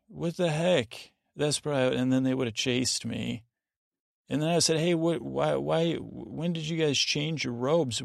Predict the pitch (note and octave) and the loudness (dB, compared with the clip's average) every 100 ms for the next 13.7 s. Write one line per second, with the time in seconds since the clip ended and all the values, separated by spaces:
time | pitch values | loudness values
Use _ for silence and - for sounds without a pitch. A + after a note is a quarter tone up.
0 | B2 C3+ E3 E3 D#3+ D#3+ D3+ C#3 B2+ A#2+ | -2 0 2 2 2 0 0 2 0 0
1 | - C#3+ E3+ B2+ A2 A2+ A2 - _ _ | 0 2 4 2 2 0 -4 -12 _ _
2 | _ _ _ _ - B2+ C#3+ D3 D#3 D3 | _ _ _ _ -4 -2 2 2 2 2
3 | C#3+ C#3 C3+ C#3 C3+ - C#3 B2 A#2 C3+ | 2 2 0 0 0 2 2 0 -2 2
4 | D3+ F3 C#3 B2 A#2 B2 A#2+ A#2+ A#2 B2+ | 2 2 0 0 0 2 2 2 2 0
5 | D3+ D#3+ C3+ A#2+ D3 F3 F#3+ F3+ E3+ E3+ | -2 -2 -2 -2 0 2 2 2 2 2
6 | E3+ D#3+ D3+ D3 - _ _ _ _ _ | 2 2 0 -4 -10 _ _ _ _ _
7 | _ _ _ C3 - D#3 C#3+ C#3+ C3 B2+ | _ _ _ 0 2 2 0 0 2 0
8 | B2 C#3 C3+ D3 D3 D3+ D#3 D#3+ F3 E3 | 0 -2 -2 -2 0 0 2 2 0 2
9 | E3+ C#3 C#3 - E3 C3+ C#3+ D#3+ B2+ B2 | 2 2 0 2 2 2 0 0 0 0
10 | - _ _ _ _ _ _ F2 - D#3+ | -10 _ _ _ _ _ _ -4 0 2
11 | F3+ D#3 A2 - - _ _ C3+ D3 C#3 | 4 2 0 -8 -20 _ _ 2 2 2
12 | D#3 D3 D#3+ D#3 D3 C3+ C#3 C3+ C3 C3 | 0 2 2 2 2 2 2 4 4 4
13 | C3 - C3 A#2+ A#2+ A#2+ | 2 0 -2 0 0 -2